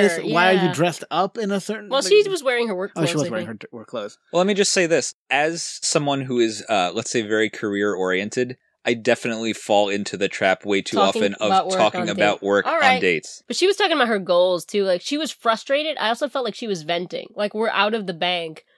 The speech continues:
Speaker 2: I can talk
Speaker 3: Oh, sure.
Speaker 2: about how
Speaker 3: Yeah.
Speaker 2: frustrated I
Speaker 3: Absolutely.
Speaker 2: am that I, that Mister Whatever
Speaker 3: Uh, Pendle Smythe.
Speaker 2: is not letting me go as far as I want to, even though I've, I've been trying, you know?
Speaker 3: Yeah.
Speaker 2: I think it was a lot of that, too. But she definitely
Speaker 3: I'm sorry.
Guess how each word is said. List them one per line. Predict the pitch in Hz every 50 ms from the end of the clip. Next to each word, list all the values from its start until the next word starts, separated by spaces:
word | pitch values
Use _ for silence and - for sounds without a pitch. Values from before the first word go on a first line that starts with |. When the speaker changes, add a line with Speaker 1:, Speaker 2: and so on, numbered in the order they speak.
| _ _
Speaker 2:
I | - 196
can | 202 - 233 220
talk | - 240 214 208 220 214
Speaker 3:
Oh, |
sure. | 214 202 208
Speaker 2:
about | 202 196 190 190
how | - 214 208
Speaker 3:
Yeah. | - 165
Speaker 2:
frustrated | 190 - 208 208 - - - 214 208 202 196
I | 180
Speaker 3:
Absolutely. | 190 185 180 185 185 185 185 190
Speaker 2:
am | 185 175
that | 180 175
I, | 180 180 - _
that | - 190 180 -
Mister | - 208 202 202 - - - 208 202 196 196 190 - _ _
Whatever | - 185 196 196 202 208 180 175 180 180 175 175 175
Speaker 3:
Uh, | - -
Pendle | - 131 117 98
Smythe. | - - 98 87 92 -
Speaker 2:
is | 214 -
not | 208 214 208 208 208 - - -
letting | 196 214 214 208 220 214
me | 208 208 202
go | 170 208 208 208
as | 196 190 -
far | - 202 190 190
as | 190 175
I | 180 175
want | 175 170 202 226 247 240 240 -
to, | 233 208 196
even | 196 190 196 202
though | 202 196 190
I've, | 180 180 175 160 165 165 - - _
I've | - 170 170 165 160
been | 175 165 156
trying, | - - 208 220 214 180 160 151 156 156 160
you | 165 175
know? | 170 165 165
Speaker 3:
Yeah. | 170 220 208
Speaker 2:
I | 220
think | - 330 339 294
it | 302 269 247
was | 220 208 170
a | 185 196
lot | - - 196 190 196 190 180
of | 160
that, | 165 185 185 175 156 151
too. | - 196 185 175 165 - _ _ _ _ _
But | - 247
she | - 330 320
definitely | 294 381 415 415 427 415 370 320 311 311 294 269
Speaker 3:
I'm | - -
sorry. | - - 247 247 - - - - 240 226